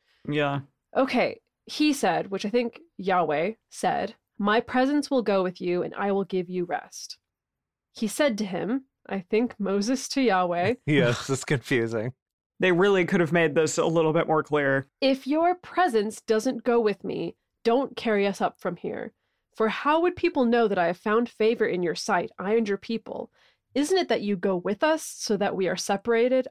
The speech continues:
Speaker 2: I and your people, from all the people who are on the surface of the earth?"
Speaker 3: I
Speaker 1: Oh,
Speaker 3: see.
Speaker 1: uh,
Speaker 2: So Moses is like, "You need to be here with us so that other people know that, like, we have Yahweh on our side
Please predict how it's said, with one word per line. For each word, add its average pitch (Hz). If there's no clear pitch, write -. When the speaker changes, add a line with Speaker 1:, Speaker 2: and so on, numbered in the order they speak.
Speaker 2:
I 196
and 220
your 185
people, 220
from 208
all 196
the 202
people 220
who 220
are 185
on 185
the 180
surface 196
of 185
the 180
earth?" 202
Speaker 3:
I -
Speaker 1:
Oh, 233
Speaker 3:
see. -
Speaker 1:
uh, 156
Speaker 2:
So -
Moses 277
is 240
like, 208
"You 220
need 294
to 233
be 214
here 202
with 190
us 170
so 202
that 185
other 208
people 196
know 180
that, 175
like, 175
we 202
have 202
Yahweh 180
on 170
our 175
side 165